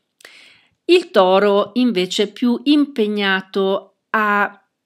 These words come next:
mm, coltivare la propria relazione, eh, con, ehm, eh, l'altra persona della sua vita, il marito, moglie, compagno, compagna, fidanzato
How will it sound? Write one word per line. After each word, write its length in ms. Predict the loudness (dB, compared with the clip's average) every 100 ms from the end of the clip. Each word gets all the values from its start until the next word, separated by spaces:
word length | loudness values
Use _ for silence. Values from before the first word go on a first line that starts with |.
| -12
mm, 400 | -10 -8 -6 -8 -6
coltivare 640 | -4 -2 0 2 2 2
la 120 | -4
propria 340 | -6 -8 -4 -4
relazione, 1000 | -4 -6 -8 0 2 4 2 -2 -4 -6
eh, 580 | -10 -10 -10 -14 -16 -14
con, 340 | -8 -6 -4 -6
ehm, 360 | -6 -6 -10 -14 -20 -20 -20 -20
eh, 480 | -18 -16 -16 -14
l'altra 380 | -4 -4 -2 -6
persona 680 | -8 -8 -2 2 2 2 -2
della 260 | -4 -4
sua 220 | -6 -8 -6
vita, 720 | 0 0 0 -2 -2 -4 -6
il 80 |
marito, 460 | -8 -6 -6 -4 -6
moglie, 600 | -4 -2 -2 -4 -4 -4
compagno, 640 | -8 -8 -4 -2 -2 -4
compagna, 540 | -8 -10 -6 -6 -6 -8
fidanzato 920 | -8 -8 -8 -4 -2 0 -2 -4 -6